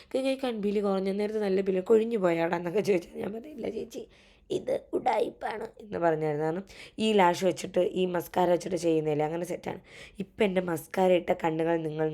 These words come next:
നോക്കണം. അത് കഴിഞ്ഞിട്ട് മസ്കാര ഇട്ട് കുറച്ച് കഴിഞ്ഞ് ലാസ്റ്റ് ആകുമ്പോൾ എൻ്റെ കണ്ണുകളൂടെ ഞാൻ നിങ്ങൾക്ക് കാണിച്ചു തരാം ഗൈസ്. ഞാൻ തന്നെ എൻ്റെ കണ്ണുകൾ കണ്ട് ഞെട്ടിപ്പോയി. ഓക്കെ, മസ്കാര നല്ലോണം അപ്ലൈ ചെയ്ത് കൊടുക്കണം. മേലും താഴെയൊക്കെ നല്ലോണം അപ്ലൈ ചെയ്ത് കൊടുക്കണം,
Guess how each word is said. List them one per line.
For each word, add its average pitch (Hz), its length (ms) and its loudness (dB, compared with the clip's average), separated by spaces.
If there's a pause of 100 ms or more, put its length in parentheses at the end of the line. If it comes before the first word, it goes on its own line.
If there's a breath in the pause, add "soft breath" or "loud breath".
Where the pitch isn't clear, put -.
നോക്കണം. - 360 -4 (380 loud breath)
അത് 180 160 2
കഴിഞ്ഞിട്ട് 160 400 -2
മസ്കാര 160 360 -2 (120)
ഇട്ട് 170 180 -4 (380 loud breath)
കുറച്ച് 185 340 2
കഴിഞ്ഞ് 160 260 0 (120)
ലാസ്റ്റ് 165 460 -2
ആകുമ്പോൾ 160 200 -2
എൻ്റെ 165 240 -6
കണ്ണുകളൂടെ 160 600 2
ഞാൻ 151 160 -2
നിങ്ങൾക്ക് 156 360 -4
കാണിച്ചു 143 300 -4
തരാം 147 240 0
ഗൈസ്. 143 140 0 (380 loud breath)
ഞാൻ 185 120 2 (100)
തന്നെ 170 220 0
എൻ്റെ 160 180 0
കണ്ണുകൾ 156 400 0
കണ്ട് 147 180 -4 (100)
ഞെട്ടിപ്പോയി. - 460 -8 (1080)
ഓക്കെ, 151 160 -6 (400 loud breath)
മസ്കാര 180 340 0 (140)
നല്ലോണം 208 600 2
അപ്ലൈ - 180 -2
ചെയ്ത് 175 120 2
കൊടുക്കണം. 165 280 0
മേലും 165 360 0
താഴെയൊക്കെ 165 420 0
നല്ലോണം 180 480 4
അപ്ലൈ 185 200 -2
ചെയ്ത് 165 100 2
കൊടുക്കണം, 165 260 0